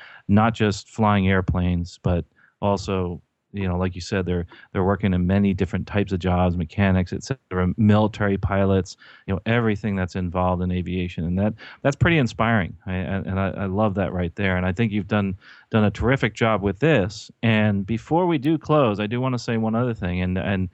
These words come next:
I, uh, you know, we just had our Veterans Day come up, and I know that, uh, you have served, and I really, you know, it's, it's people like you and the people in the service, uh,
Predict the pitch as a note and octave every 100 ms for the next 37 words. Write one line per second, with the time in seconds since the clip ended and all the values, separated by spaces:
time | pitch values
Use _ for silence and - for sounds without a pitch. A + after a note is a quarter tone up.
0 | - - - - F2+ F#2 F2+ F#2 F#2 F2+
1 | E2+ - - - G2 F2+ E2+ - F#2 G2+
2 | F#2 G2+ G2 F2+ G2+ G#2 F#2+ F2 F2+ E2+
3 | F#2+ F2+ F2+ F2 F2 F2 F2+ F#2 F2+ F2
4 | - - F2+ F2+ F2+ F#2+ F2+ F#2+ G2 E2+
5 | A2+ C3 G#2+ F#2 F#2 G2+ G#2 G2+ - -
6 | - _ G2+ F#2+ F#2+ F#2 - F2 - A#2+
7 | A#2 G#2+ G#2+ G2 G2 G2+ A#2 F#2 F2 G2
8 | G2 F#2+ F2+ - G#2 F#2+ F2 - F2+ F2